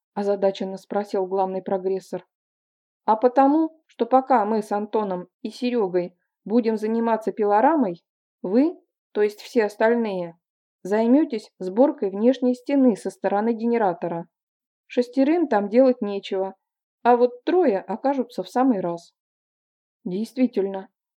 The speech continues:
немного подумав, произнёс учитель.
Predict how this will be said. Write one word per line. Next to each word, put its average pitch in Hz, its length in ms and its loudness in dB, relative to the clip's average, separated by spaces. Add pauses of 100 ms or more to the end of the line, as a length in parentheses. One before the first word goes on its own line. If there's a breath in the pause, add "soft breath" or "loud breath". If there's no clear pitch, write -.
(280)
немного 190 400 -6
подумав, 220 560 -2
произнёс 214 480 -2 (140)
учитель. 190 540 -8